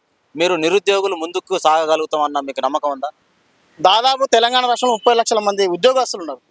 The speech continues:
Speaker 2: సారీ నిరుద్యోగులు ఉన్నారు. ఆ నిరుద్యోగులు ముక్కుముడిగా ఏర్పడి ఈ మూడు పార్టీలు ఏవైతే ఉన్నాయో, ప్రాంతీయ పార్టీ అయితే బొంద పెడదాం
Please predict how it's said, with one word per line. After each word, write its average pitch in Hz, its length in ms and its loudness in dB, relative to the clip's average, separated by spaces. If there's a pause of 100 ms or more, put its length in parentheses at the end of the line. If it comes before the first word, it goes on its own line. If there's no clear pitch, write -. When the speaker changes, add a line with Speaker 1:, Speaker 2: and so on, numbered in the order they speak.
Speaker 2:
సారీ 208 160 2
నిరుద్యోగులు 254 440 0
ఉన్నారు. 196 220 -8 (720)
ఆ 185 120 4
నిరుద్యోగులు 254 680 0 (520)
ముక్కుముడిగా 254 580 2 (680)
ఏర్పడి 226 440 2 (120)
ఈ 240 120 -6
మూడు 247 300 -2
పార్టీలు 247 380 -2
ఏవైతే 208 380 -4
ఉన్నాయో, 185 280 -2 (560)
ప్రాంతీయ 262 380 2
పార్టీ 254 340 0
అయితే 240 300 -4
బొంద 254 280 -2
పెడదాం 277 320 0